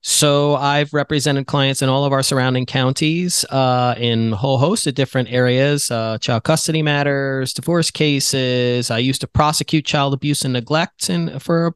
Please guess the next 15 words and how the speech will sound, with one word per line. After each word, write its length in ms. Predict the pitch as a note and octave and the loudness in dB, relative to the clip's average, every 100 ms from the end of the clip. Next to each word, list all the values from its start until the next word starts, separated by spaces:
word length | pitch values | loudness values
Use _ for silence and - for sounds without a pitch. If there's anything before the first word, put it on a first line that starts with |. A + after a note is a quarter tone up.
| - - | -8 -4
a, 80 | D#3 | -4
a 40 | |
portion 380 | - E3+ E3+ E3 | 0 0 0 -4
of 100 | E3 | -2
my 140 | E3 | -4
career. 460 | D#3+ D#3+ D#3+ F#3+ A3 _ _ - | -2 -4 -2 -4 -8 _ _ -8
I've 220 | B2+ A#2 | -6 -4
represented 560 | C3 C#3+ A#2+ C3 A#2+ | -4 0 2 2 0
children 560 | - C#3+ C3+ C#3 D#3+ D#3 | 0 2 2 2 0 0
as 140 | C#3 | 0
an 80 | A#2+ | -2
attorney 320 | A#2 - B2 | -2 -2 -2
for 160 | B2+ A#2+ | -2 -4
children. 520 | - C3 C3 D#3+ E3+ | 0 0 2 -2 -2
So 220 | - D3+ | -2 -2